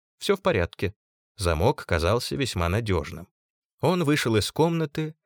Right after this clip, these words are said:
и прошёл через просторный внутренний двор, куда выходили комнаты учеников. В общине имелось четыре здания, предназначенных для жилья,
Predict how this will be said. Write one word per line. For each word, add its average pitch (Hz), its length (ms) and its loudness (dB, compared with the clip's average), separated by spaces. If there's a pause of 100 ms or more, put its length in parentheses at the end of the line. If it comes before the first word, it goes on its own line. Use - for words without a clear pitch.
(220)
и 98 100 2
прошёл 139 400 4
через 147 240 0
просторный 156 560 0
внутренний 117 460 0
двор, 117 320 0
куда 110 220 0
выходили 98 440 -2
комнаты 104 440 0
учеников. - 720 -6 (520)
В 82 120 2
общине 220 560 2
имелось 165 320 4
четыре 143 420 0
здания, 156 460 2
предназначенных 107 720 0
для 98 120 2
жилья, 73 460 -4